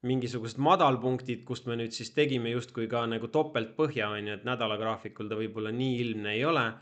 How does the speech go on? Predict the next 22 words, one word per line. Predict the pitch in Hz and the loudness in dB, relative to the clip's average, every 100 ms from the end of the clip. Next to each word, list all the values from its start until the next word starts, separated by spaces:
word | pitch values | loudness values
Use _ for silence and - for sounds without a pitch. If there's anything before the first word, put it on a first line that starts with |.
| - _ _ | -20 _ _
päevase | 123 123 110 107 104 | 2 4 2 -4 -4
sagedusega | 110 110 104 101 107 104 | -4 -4 -6 -6 -6 -2
graafikul | 117 110 101 - 110 104 104 104 - _ | -2 -2 -8 -8 -6 -4 -6 -10 -20 _
veidi | 117 120 113 | -2 -2 -2
parem, | 110 151 156 120 107 - _ _ _ - | 2 4 6 2 -2 -8 _ _ _ -6
et, | 110 110 - - | -4 -6 -10 -4
äh, | 107 107 104 104 104 - _ _ _ - | -2 -2 -4 -6 -8 -14 _ _ _ -10
et | 110 | -4
noh, | 127 123 | -4 -2
nagu | 127 123 123 | -2 0 0
sihuke | 113 123 - 120 117 110 - _ _ _ - | -2 -4 -2 -2 0 -4 -10 _ _ _ 0
mine | 143 156 | 2 2
sa | 135 | 2
hullu | 143 175 147 127 | 2 4 2 2
tea, | 180 160 113 | 4 6 4
et | 110 - | 0 2
kannatust | 147 156 127 - 123 113 - | 4 4 2 -2 -6 -6 -4
on, | 120 120 120 120 | -2 -2 -4 -2
äh, | 120 120 120 | -2 -2 -2
või | 123 | -2
seda | 120 120 117 120 | -2 0 2 6
valu | 156 170 | 6 6